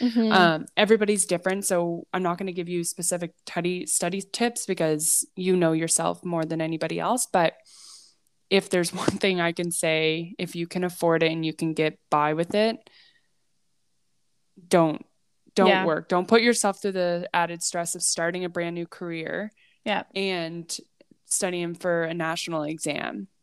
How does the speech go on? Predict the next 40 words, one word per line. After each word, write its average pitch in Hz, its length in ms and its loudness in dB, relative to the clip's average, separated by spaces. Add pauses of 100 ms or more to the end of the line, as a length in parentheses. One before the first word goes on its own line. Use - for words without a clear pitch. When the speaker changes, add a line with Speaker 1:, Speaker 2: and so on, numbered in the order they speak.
Speaker 1:
Yeah. 208 140 2
Speaker 2:
Like, 185 100 0
it's 175 220 -2
just, - 500 2
Speaker 1:
It's, 214 260 -4
Speaker 2:
thinking 226 320 4
Speaker 1:
it's 196 80 0
Speaker 2:
back 175 280 6
to 226 160 2
it, 240 80 4
I'm 190 160 2
like, 160 340 -6 (160)
"What 185 200 -10
Speaker 1:
It's - 100 -8
Speaker 2:
the 180 60 -4
Speaker 1:
too - 140 -4
Speaker 2:
hell 190 80 4
are 160 60 -2
you 156 60 -2
Speaker 1:
much. 196 100 -4
Speaker 2:
thinking?" 175 540 -4 (260)
Yeah. 202 160 -2
Speaker 1:
It's 202 160 -6
too 214 140 -2
much, - 380 -6
for 214 160 -4
sure. 190 380 -2 (560)
Um, 202 840 -2 (520)
yeah, 190 200 6
so 208 120 2
I 202 80 6
think 220 160 2
that's 185 240 2
one 202 120 -4
of 190 80 -2
our 196 160 0
biggest 190 480 -2
things. 190 300 -2
And 190 120 -2
then 185 300 0